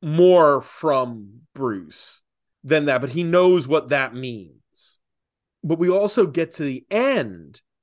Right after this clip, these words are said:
and Alfred is basically saying, "I don't want my daughter in this life," 'cause he knows what this does to people. And he already has one child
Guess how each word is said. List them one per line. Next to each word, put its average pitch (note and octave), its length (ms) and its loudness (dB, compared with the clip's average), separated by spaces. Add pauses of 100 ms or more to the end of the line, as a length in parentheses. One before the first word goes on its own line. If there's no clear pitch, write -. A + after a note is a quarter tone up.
(140)
and D3 540 -2 (320)
Alfred D#3 640 -2
is C#3+ 240 -4 (340)
basically D#3+ 340 -4
saying, D#3+ 340 -2 (520)
"I D3 100 -2
don't D3 400 -2
want C3+ 240 -4
my C3+ 140 -2
daughter B2+ 420 -2
in A#2+ 220 -12
this A2 260 -14
life," - 560 -10 (280)
'cause C3 120 -10
he F3 140 -8
knows D#3+ 600 4
what B2+ 260 -2
this B2 200 -8
does B2+ 460 -6
to A2+ 100 -18
people. - 520 -20 (280)
And C3+ 140 -8
he D#3+ 120 2
already D#3+ 400 2
has C#3 280 -4
one D3+ 680 -2
child B2+ 720 -2